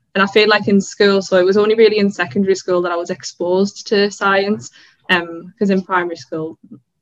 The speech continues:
yeah, we, we didn't really <laughs> do anything. Um, and I think, yeah, the more I learned about it, the more I was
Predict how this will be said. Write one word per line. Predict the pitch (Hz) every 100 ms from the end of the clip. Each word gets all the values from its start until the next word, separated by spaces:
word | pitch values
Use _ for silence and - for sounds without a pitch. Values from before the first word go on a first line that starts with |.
| _ _
yeah, | - 196
we, | 196
we | 170 185
didn't | 185
really | 170 208
<laughs> | 247
do | 240
anything. | 226 226 226 208 208 - - - _
Um, | 185 175 175 170 180 -
and | 190
I |
think, | 196 196 127
yeah, | 190
the | 196
more | 202 196 196 202
I | 185
learned | 180 185 185 190
about | 196 170 170
it, | 196
the |
more | 175 175 175
I | 175
was | 170 170 165 - -